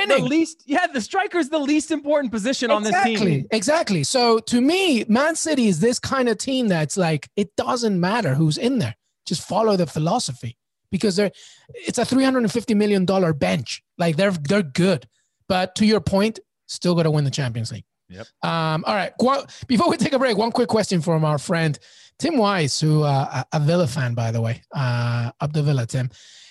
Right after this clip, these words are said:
Speaker 2: He's like, "What's with, uh, Aubameyang's hair?" Well, it's, it's, he did it, you know, international duty. Uh, I think it's a Travis Scott thing.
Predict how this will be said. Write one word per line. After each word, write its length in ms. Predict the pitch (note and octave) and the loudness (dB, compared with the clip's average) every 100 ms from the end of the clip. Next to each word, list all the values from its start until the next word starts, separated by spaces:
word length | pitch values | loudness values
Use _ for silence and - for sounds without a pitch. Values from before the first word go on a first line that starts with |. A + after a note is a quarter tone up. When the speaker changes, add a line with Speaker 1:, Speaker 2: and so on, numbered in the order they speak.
| - | 0
Speaker 2:
He's 160 | F#3+ | 2
like, 200 | E3 F3 | 2 0
"What's 240 | E3 C#4+ C#4 | 2 2 2
with, 260 | D4 B3 | 2 2
uh, 340 | A#3 G3 F3+ F3 | 2 2 0 0
Aubameyang's 580 | G#3 E3+ G3+ G#3+ F#3 D#3 | 0 0 2 2 2 0
hair?" 340 | B2 G#3+ D#3 | 2 2 2
Well, 300 | B2+ G#3+ A3 - | 0 0 2 0
it's, 200 | F#3+ - | -2 0
it's, 360 | G#3 F#3+ - - _ _ _ | -2 -2 -6 -10 _ _ _
he 160 | G3+ | -2
did 180 | F3 C#4 | 0 2
it, 260 | D4+ D4 - | 2 0 -8
you 220 | E4+ G#3 | -4 0
know, 80 | G#3 | 0
international 680 | F#3 F3+ F3+ F3+ F3 F3+ | 0 0 2 0 2 2
duty. 480 | D3+ D3 D3+ D#3 D#3 - _ _ _ _ _ - | 2 2 2 0 -2 -6 _ _ _ _ _ -6
Uh, 380 | D3+ D3 C#3+ D3 | -2 0 -2 -2
I 100 | D#3+ | -4
think 220 | D#3+ A3 | -2 -2
it's 140 | A#3 F#3 | -2 -2
a 40 | |
Travis 460 | D3 G#3+ E3+ E3 - | -4 0 0 0 -2
Scott 480 | - E3+ D3 - | -2 0 -2 -6
thing. 420 | - D3+ C#3+ C#3 | -6 -2 -2 -2